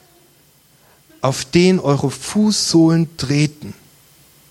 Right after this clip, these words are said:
habe ich euch gegeben. Ich bin mit euch, wie ich es Mose verheißen habe.“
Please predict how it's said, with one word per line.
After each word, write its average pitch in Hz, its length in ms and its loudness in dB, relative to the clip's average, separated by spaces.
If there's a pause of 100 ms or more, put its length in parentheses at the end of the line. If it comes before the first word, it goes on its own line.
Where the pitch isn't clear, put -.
(480)
habe 131 380 -2
ich 156 320 0
euch 139 300 0
gegeben. 120 600 -6 (1900)
Ich - 140 -20
bin 131 280 2
mit 156 280 2
euch, 92 420 -6 (840)
wie 160 200 2
ich - 180 -4
es 139 200 0
Mose 135 380 2
verheißen 110 640 -2
habe.“ 101 280 -6